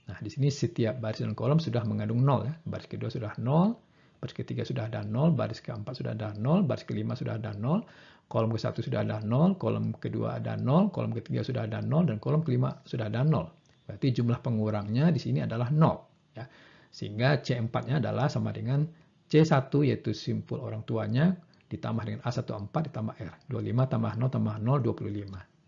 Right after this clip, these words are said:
Selanjutnya kita hitung nilai kos atau nilai bond untuk simpul lima.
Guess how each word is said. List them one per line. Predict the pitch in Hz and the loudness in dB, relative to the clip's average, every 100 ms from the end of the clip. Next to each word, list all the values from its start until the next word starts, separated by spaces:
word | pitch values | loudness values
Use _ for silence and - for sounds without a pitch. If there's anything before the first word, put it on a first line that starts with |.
| - - - - _ _ _ | -12 -12 -14 -16 _ _ _
Selanjutnya | _ 147 143 156 165 135 147 | _ 8 12 12 10 6 6
kita | 135 131 | 4 6
hitung | 123 120 165 175 175 | 6 8 6 6 4
nilai | 131 123 123 120 - | 2 4 4 2 4
kos | 147 160 | 4 4
atau | 123 127 | 2 0
nilai | 117 113 | 2 2
bond | 120 139 - | 2 2 2
untuk | |
simpul | 127 123 147 | 0 4 6
lima. | 170 107 | 6 4